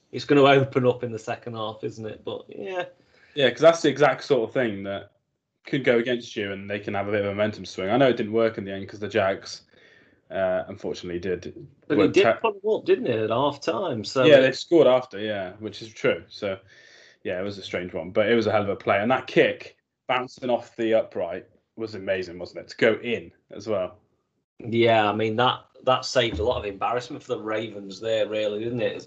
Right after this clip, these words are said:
Speaker 1: Falling to one and two in Detroit is, would not have been good at all. What did you think to Goff yesterday? He's decent stat line again, twenty-two of thirty for two seventeen.
Speaker 2: Yeah, no complaints there.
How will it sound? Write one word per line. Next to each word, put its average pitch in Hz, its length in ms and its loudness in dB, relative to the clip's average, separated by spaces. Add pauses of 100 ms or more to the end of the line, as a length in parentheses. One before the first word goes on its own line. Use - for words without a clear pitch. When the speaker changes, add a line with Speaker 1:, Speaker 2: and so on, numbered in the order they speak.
Speaker 1:
Falling 123 460 2
to 110 120 -6
one 117 280 0
and 110 200 -6
two 113 400 0 (640)
in 113 240 -4
Detroit 107 720 0
is, - 720 -6 (480)
would 104 160 -8
not 110 160 2
have 101 80 -4
been 104 180 -2
good 107 220 0
at 98 80 4
all. 104 400 0 (280)
What 139 140 4
did 135 80 0
you 139 60 2
think 151 260 0
to 147 80 -4
Goff 131 380 4
yesterday? 151 540 0
He's 147 480 -8 (460)
decent 117 420 0
stat 117 380 0
line 107 240 -2
again, 113 400 -6
twenty-two 113 500 -4
of - 140 -8
thirty 120 360 0
for - 140 -16
two 120 260 -6
seventeen. 117 800 -4 (1200)
Speaker 2:
Yeah, 202 560 4 (300)
no 175 300 2
complaints 135 480 2
there. 147 260 2